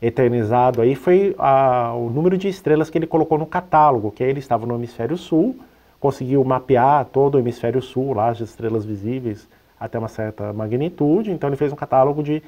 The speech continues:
dez mil estrelas, e esse catálogo foi, é usado até hoje,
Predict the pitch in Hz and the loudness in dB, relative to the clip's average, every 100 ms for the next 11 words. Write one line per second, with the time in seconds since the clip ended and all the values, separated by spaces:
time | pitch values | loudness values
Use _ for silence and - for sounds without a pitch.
0 | - _ - 175 226 170 147 156 131 - | -16 _ 4 4 4 2 0 0 0 -4
1 | 120 151 160 120 _ _ _ _ _ _ | -2 0 -2 -8 _ _ _ _ _ _
2 | 117 123 127 123 120 117 - - 117 113 | -8 -4 -4 -4 -4 -6 -10 -8 -6 -4
3 | - 139 135 143 175 165 - 123 151 147 | -2 0 0 0 0 2 2 4 4 2
4 | 180 185 147 135 - | 0 4 6 4 2